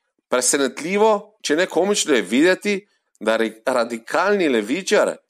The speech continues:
in pregovorni radikalni desničar v odnosu do migracij zamenjata vlogi.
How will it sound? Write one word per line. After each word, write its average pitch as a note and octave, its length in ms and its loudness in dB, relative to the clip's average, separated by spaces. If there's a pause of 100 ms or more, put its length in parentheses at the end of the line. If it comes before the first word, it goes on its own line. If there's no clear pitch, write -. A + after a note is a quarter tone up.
(180)
in A#2 200 -2 (220)
pregovorni A2 680 0
radikalni A2+ 600 -2
desničar D#3+ 580 -2
v A#2+ 160 0
odnosu C3 400 -2
do A2 80 -2
migracij G2+ 560 -2
zamenjata A2+ 480 -2
vlogi. C#3 380 0